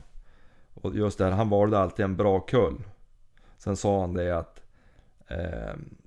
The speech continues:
du vet aldrig vem som kommer att bli bra jakthund. Däremot då hund, valparna är åtta veckor kan du ganska t-, bra se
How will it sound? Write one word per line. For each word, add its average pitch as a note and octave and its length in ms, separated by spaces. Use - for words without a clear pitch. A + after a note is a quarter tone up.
du B2 120
vet B2+ 300
aldrig A2 220
vem F2+ 160
som F#2 120
kommer F2+ 160
att F2+ 60
bli F2+ 120
bra F2+ 220
jakthund. F2 580
Däremot A#2+ 420
då F#2+ 80
hund, A2+ 320
valparna A2 560
är E2 140
åtta F#2+ 320
veckor F2 500
kan F#2+ 200
du F#2 80
ganska G2 360
t-, - 160
bra G#2+ 300
se E2+ 420